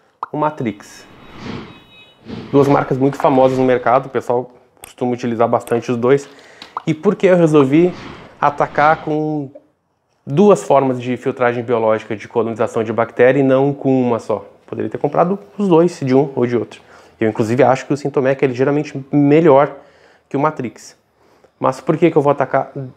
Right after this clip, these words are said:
com duas frentes e não uma só? Pelo seguinte, eu pesquisei bastante, vi vários testes na internet, vi, eu vou deixar aqui a imagem pra vocês,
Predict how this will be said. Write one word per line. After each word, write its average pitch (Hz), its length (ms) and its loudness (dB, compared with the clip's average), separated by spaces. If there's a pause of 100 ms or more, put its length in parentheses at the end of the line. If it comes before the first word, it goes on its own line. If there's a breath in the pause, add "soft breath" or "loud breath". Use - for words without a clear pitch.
(120)
com 135 140 -4
duas 160 280 0
frentes 113 380 -4
e 131 60 -2
não 127 180 4
uma 123 160 2
só? - 300 -2 (640 soft breath)
Pelo 151 160 4
seguinte, 147 540 0
eu 139 100 -2
pesquisei 151 440 -2
bastante, 143 680 -2 (120)
vi 110 200 -10
vários 110 380 -4
testes 123 480 0
na 113 80 -4
internet, 113 840 -2 (360 loud breath)
vi, 117 960 4
eu 117 260 0
vou 120 160 -2
deixar 120 220 -2
aqui 123 160 -2
a 117 40 2
imagem 113 220 -2
pra 113 120 0
vocês, 104 440 -4